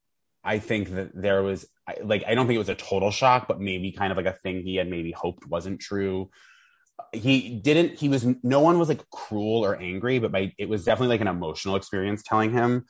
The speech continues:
and telling my stepmom. Um, and then we, I kinda, like, went to bed. And then in the morning, I went with my dad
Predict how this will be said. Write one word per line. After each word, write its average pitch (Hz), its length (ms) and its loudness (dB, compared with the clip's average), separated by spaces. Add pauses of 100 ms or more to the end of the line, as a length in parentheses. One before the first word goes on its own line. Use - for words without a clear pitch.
(260)
and 120 100 0
telling 127 200 4
my 131 60 0
stepmom. 135 640 0 (800)
Um, 104 840 -2 (500)
and 107 220 2
then 104 640 0
we, 98 840 -4 (1000)
I 104 80 0
kinda, 101 240 0
like, 104 240 0 (100)
went 87 320 -8
to 135 140 -2
bed. 117 560 2 (100)
And 107 180 -2
then 104 240 0
in 98 160 -4
the 104 80 -2
morning, 110 640 0
I 101 140 -4
went 92 260 -4
with 95 180 -4
my 98 120 -4
dad 92 340 -2